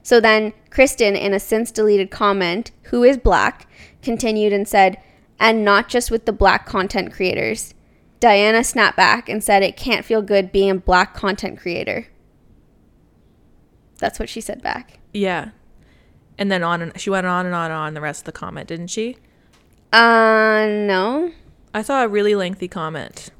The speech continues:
Speaker 1: I think it was her apology.
Speaker 2: No, I saw that after the fact, but, like,
Speaker 1: Oh.
Speaker 2: it doesn't really matter. It's beside the point. Yeah, and then Chris, so then she commented back, or she commented again saying, "Cr-, I woke up this morning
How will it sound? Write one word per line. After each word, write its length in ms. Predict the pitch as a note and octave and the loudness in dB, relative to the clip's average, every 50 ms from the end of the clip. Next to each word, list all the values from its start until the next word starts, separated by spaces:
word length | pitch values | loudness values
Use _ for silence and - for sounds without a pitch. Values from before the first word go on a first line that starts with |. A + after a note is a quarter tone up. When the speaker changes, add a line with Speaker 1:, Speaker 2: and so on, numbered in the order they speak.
| _ _ _ _ - | _ _ _ _ -4
Speaker 1:
I 120 | - G#3+ | -2 -2
think 200 | A3+ A#3+ A#3+ B3 | -2 -2 -2 -2
it 80 | C4 B3 | 0 2
was 220 | A#3 A3 G#3+ A3+ - | 2 2 2 0 -2
her 640 | - A3+ G#3 G3+ G3 G3 F#3+ F#3 G3 - A#3+ - _ | 0 2 4 4 4 4 4 2 2 -2 -6 -10 _
apology. 760 | - G3 - - F#3 F#3+ F#3+ F3+ - - - - A3 A#3 - - - - - | 0 0 4 4 6 4 4 4 0 -4 -8 -10 -10 -10 -12 -16 -18 -12 -8
Speaker 2:
No, 100 | G#3+ G#3+ | -4 -4
I 80 | G3+ | -4
saw 180 | G3+ - G#3+ G3 | -4 -4 -6 -4
that 160 | G3+ G#3 - | -4 -4 -4
after 280 | - - F3 F3+ - F3 | -4 -6 -8 -8 -10 -14
the 100 | E3+ F3+ | -14 -12
fact, 300 | D3 D#3+ D#3 D#3 - - | -10 -10 -10 -10 -10 -10
but, 180 | - G3+ - - | -10 -10 -6 -6
like, 140 | F3+ F#3 | -4 -2
Speaker 1:
Oh. 280 | G#3+ G3+ G3+ F#3+ F#3+ G#3+ - - - _ _ _ _ - _ | 0 2 2 2 0 -2 -8 -16 -20 _ _ _ _ -14 _
Speaker 2:
it 100 | - G3+ | -6 -4
doesn't 220 | F#3 F#3+ F3+ F3+ - | -4 -4 -6 -6 -10
really 140 | - - | -12 -12
matter. 220 | - - - B2 D#3 | -12 -10 -10 -10 -10
It's 100 | F3 - | -10 -10
beside 340 | - - B3+ A#3+ - - F3+ | -12 -10 -10 -8 -10 -10 -10
the 80 | F#3 | -12
point. 360 | - - - - D#3+ - _ _ _ _ _ - - - _ _ - | -14 -12 -14 -14 -14 -16 _ _ _ _ _ -20 -20 -20 _ _ -4
Yeah, 200 | G3 G3+ F3 - | 0 0 0 0
and 160 | - E3+ F3+ | -2 -4 -4
then 340 | F3+ F3+ F3+ F3+ F3 F3+ F3+ - _ _ _ _ _ | -4 -4 -4 -4 -6 -8 -10 -12 _ _ _ _ _
Chris, 360 | - - - A3+ A3 G#3+ - - | -4 0 2 2 2 0 -4 -12
so 200 | - - - G#3+ | -10 -4 -2 0
then 140 | G#3 G#3 G#3+ | 0 0 -2
she 180 | A3 - A#3+ | -4 -6 -8
commented 680 | G#3 - - G#3+ G#3 F#3+ F#3+ G3 G3 G3 G#3+ G3 F#3 F3+ | -10 -12 -8 -4 -4 -2 -2 -4 -4 -4 -6 -6 -6 -6
back, 560 | - F3+ F3+ F3 F3 F3 E3+ - - - _ _ _ _ _ _ _ _ _ _ _ _ _ _ - | -6 -6 -4 -4 -4 -4 -6 -8 -14 -20 _ _ _ _ _ _ _ _ _ _ _ _ _ _ -4
or 140 | G#3+ G#3 G#3 | -2 -2 -2
she 160 | - - G3+ | -4 -8 -10
commented 460 | F3+ - A3 G#3 G3+ G#3+ G#3+ A#3 G3 | -8 -4 -2 -2 -2 -2 -4 -6 -6
again 360 | G#3+ F#3 F#3+ F#3 F#3 F3+ F#3 | -6 -6 -4 -6 -6 -6 -6
saying, 500 | F#3 - F#3 F3+ F3 F3 E3+ F3 F3 F3 | -8 -6 -6 -6 -4 -4 -6 -6 -8 -8
"Cr-, 160 | F3 - - F3 - | -10 -10 -10 -8 -4
I 100 | - F#3 | -2 -2
woke 200 | F#3 F#3+ F#3+ - | -2 -2 -2 -4
up 80 | G3+ F#3+ | -6 -8
this 200 | - F#3+ - - | -8 -10 -10 -10
morning 480 | F#3+ F3+ F3+ F3 F3 F3+ F3+ - - | -10 -8 -6 -6 -6 -8 -10 -12 -16